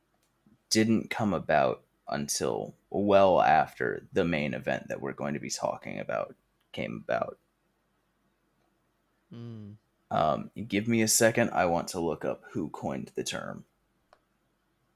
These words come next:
Speaker 1: Uh, so it was coined in nineteen forty-four by Raphael Lemkin. And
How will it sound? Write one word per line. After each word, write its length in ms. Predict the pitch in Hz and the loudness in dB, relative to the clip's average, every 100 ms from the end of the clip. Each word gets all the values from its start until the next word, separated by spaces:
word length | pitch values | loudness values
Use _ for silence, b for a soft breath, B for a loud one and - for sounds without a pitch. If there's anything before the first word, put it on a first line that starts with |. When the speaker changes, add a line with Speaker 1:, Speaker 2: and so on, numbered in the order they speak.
| _ _ _ _ _ _ _ _ _ _ _ _ _ _ _ _ _ _ _ _ _ _ _ _ _ _ - | _ _ _ _ _ _ _ _ _ _ _ _ _ _ _ _ _ _ _ _ _ _ _ _ _ _ -6
Speaker 1:
Uh, 600 | - 90 76 58 50 50 - | 2 4 4 2 -2 -6 -10
so 1400 | - - - 123 113 113 117 117 117 113 113 113 113 110 - _ _ _ _ _ _ _ _ _ _ _ _ | -8 -4 -2 0 2 4 4 6 4 4 4 4 4 2 -2 _ _ _ _ _ _ _ _ _ _ _ _
it 300 | - 104 - | 2 2 4
was 400 | 95 82 - - _ _ _ _ | 0 0 -4 -6 _ _ _ _
coined 400 | - 143 147 127 | 2 4 6 4
in 300 | - 110 101 | 2 2 2
nineteen 600 | 117 120 - - 147 135 | 2 2 -2 -2 0 0
forty-four 920 | 127 - 131 120 113 - 107 104 95 | -2 2 4 4 0 2 4 6 4
by 280 | - 90 85 69 - | 4 2 2 0 -2
Raphael 680 | 98 98 - 101 98 95 95 | 2 2 4 4 6 4 2
Lemkin. 600 | 90 82 57 - - - _ _ _ _ _ _ b b b b b _ _ _ _ _ _ _ _ - | 0 -2 -2 -8 -10 -10 _ _ _ _ _ _ b b b b b _ _ _ _ _ _ _ _ 0
And 800 | 104 107 104 104 104 101 95 - | 6 8 10 8 6 4 2 -2